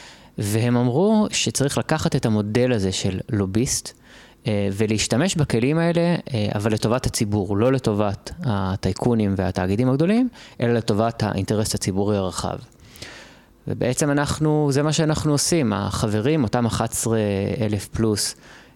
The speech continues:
אה, בוחרים את הנושאים, ואנחנו לומדים אותם, מתמחים בהם. יש לנו כלכלנים, עורכות דין, אה,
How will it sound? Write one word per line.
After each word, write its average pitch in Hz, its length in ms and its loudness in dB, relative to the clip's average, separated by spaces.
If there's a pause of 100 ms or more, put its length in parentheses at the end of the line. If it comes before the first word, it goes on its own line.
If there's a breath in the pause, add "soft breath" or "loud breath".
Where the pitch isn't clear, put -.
אה, 98 120 0
בוחרים 110 440 2
את 120 120 0
הנושאים, 151 560 0 (480)
ואנחנו 131 840 0
לומדים 95 340 2
אותם, 139 380 2
מתמחים 143 520 0
בהם. 131 400 2 (400 loud breath)
יש 107 180 -2
לנו 98 280 0
כלכלנים, 101 1000 0
עורכות 98 400 -2
דין, 123 420 2 (600 loud breath)
אה, 107 60 -4